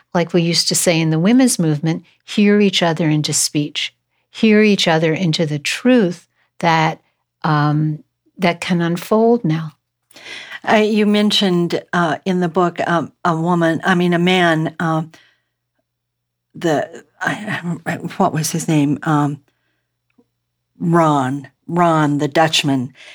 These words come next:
Speaker 2: And he was doing a, a men's group, I think, and everything was going great until he brought up the term nursing home. <laughs> And then the whole group just fell apart.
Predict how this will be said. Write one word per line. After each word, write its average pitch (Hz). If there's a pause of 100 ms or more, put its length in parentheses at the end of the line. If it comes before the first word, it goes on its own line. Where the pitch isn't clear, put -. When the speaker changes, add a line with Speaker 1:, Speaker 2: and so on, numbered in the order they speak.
(200)
Speaker 2:
And 175
he 226
was 208
doing 180
a, 165
a 170
men's 208
group, 160
I 151
think, 143 (100)
and 170
everything 196
was 175
going 165
great 165 (120)
until 220
he 247
brought 190
up 170 (540)
the 165 (460)
term 143 (340)
nursing 165
home. 143
<laughs> - (200)
And 196
then 214 (240)
the 202
whole 233
group 220
just -
fell 170
apart. 151